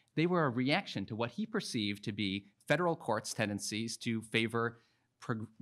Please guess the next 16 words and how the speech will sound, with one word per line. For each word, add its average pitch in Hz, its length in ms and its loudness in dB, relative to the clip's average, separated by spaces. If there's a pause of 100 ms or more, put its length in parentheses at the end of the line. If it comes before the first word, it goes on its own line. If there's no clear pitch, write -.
conservative, 156 720 2
anti-regulatory, 131 880 0
and 101 100 0
anti-labor 98 720 0 (120)
attitudes. - 720 -2 (800)
The 139 60 -4
history 139 480 -2
of 107 320 0 (540)
Justice 117 280 0
Frankfurter 170 640 0 (760)
and 113 180 2 (260)
abstention 123 640 2
is 127 160 -2
relevant 165 480 0
again 131 420 0 (200)
today, 139 400 0